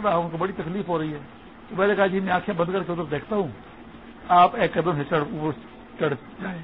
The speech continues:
اور میں آپ کے پیچھے آتا ہوں۔ تو انہوں نے مجھ سے کہا کہ سرکاری گاڑی سرکاری کام نہیں استعمال ہوتی ہے، ذاتی کام میں نہیں استعمال ہوتی ہے۔ ابھی ذاتی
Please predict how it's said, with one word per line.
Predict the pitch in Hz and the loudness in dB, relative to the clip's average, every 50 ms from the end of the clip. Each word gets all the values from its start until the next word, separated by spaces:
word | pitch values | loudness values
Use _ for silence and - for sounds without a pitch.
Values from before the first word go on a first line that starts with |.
| 160 - | -10 -10
اور | 160 127 | -8 -8
میں | 131 147 147 151 | -4 -2 -2 0
آپ | 165 143 135 - | 0 -2 -4 -4
کے | 156 131 | -6 -8
پیچھے | 147 202 - 240 | -8 -10 -8 -8
آتا | 220 190 - 202 | -10 -8 -8 -10
ہوں۔ | 196 196 175 - - - - - - - - - - - - - - - - - - - - - - - - - - - | -10 -10 -12 -14 -20 -20 -20 -20 -20 -20 -18 -18 -18 -18 -18 -18 -20 -20 -20 -20 -18 -18 -18 -18 -18 -20 -20 -20 -16 -8
تو | - 113 | -4 -4
انہوں | 110 139 - 190 | -4 -2 -2 -2
نے | 175 | -2
مجھ | 180 - - | -2 -4 -4
سے | 247 | -4
کہا | - 156 151 170 175 | 0 2 2 2 2
کہ | - 180 143 131 - - - - - - - - - - - - - | 0 -4 -4 -4 -6 -12 -18 -18 -18 -20 -20 -20 -20 -20 -14 -8 -6
سرکاری | 175 156 147 - 165 165 170 190 170 | -4 -4 0 2 2 4 4 2 2
گاڑی | 156 170 170 185 170 | 2 2 2 2 -2
سرکاری | 170 156 143 - 160 165 165 165 | -4 -6 0 2 2 2 2 0
کام | 165 - 170 160 151 | 2 4 4 4 4
نہیں | 147 135 131 | 2 0 -2
استعمال | 120 - - 160 123 131 131 127 | -2 -2 -4 -4 -2 0 0 -2
ہوتی | 120 110 - 143 123 107 | -2 -4 -6 -8 -8 -8
ہے، | 98 90 - - - - - - - | -8 -10 -14 -18 -18 -18 -16 -6 0
ذاتی | - 151 - 202 233 | 2 2 2 0 -4
کام | - - 147 202 170 | -4 -2 -2 -2 0
میں | 156 175 | -2 -2
نہیں | 160 170 | -2 -2
استعمال | 156 - - - 139 123 135 120 | -4 -4 -4 -6 -6 -6 -4 -6
ہوتی | 135 135 123 - - 151 | -6 -8 -10 -12 -12 -12
ہے۔ | 139 117 113 113 - - - - - - - - - - - - - - - 311 - - - - 277 - - - - - - - - - - - - - - - - - - - - - - - - - - - - - - - - - - - - - - - - - - - - - - - - - - - - - - - - - - - - - - - - - | -10 -10 -12 -12 -12 -12 -14 -14 -14 -14 -14 -14 -16 -16 -18 -18 -14 -8 -4 -4 -4 -4 -6 -10 -12 -12 -12 -18 -18 -18 -16 -16 -16 -16 -18 -18 -18 -18 -18 -18 -18 -18 -18 -18 -18 -18 -18 -18 -18 -18 -18 -18 -18 -18 -18 -18 -18 -20 -20 -20 -20 -20 -20 -20 -20 -20 -20 -20 -20 -18 -18 -18 -18 -18 -18 -20 -18 -18 -18 -18 -18 -18 -18 -20 -20 -18 -18 -18 -14 -8
ابھی | - 180 165 170 | -6 -2 0 0
ذاتی | 165 165 180 185 175 | 2 4 2 2 2